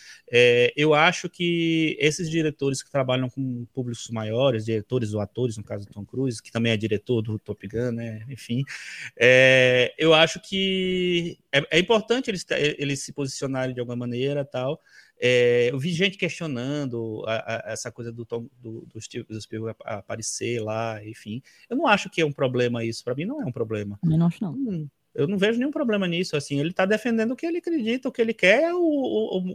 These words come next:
Speaker 1: mundo dele. Ele podia tranquilamente tá fazendo só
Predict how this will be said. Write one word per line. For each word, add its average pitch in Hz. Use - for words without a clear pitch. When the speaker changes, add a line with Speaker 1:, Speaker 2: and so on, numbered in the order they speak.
Speaker 1:
mundo 208
dele. 202
Ele 220
podia 214
tranquilamente 220
tá 180
fazendo 190
só 208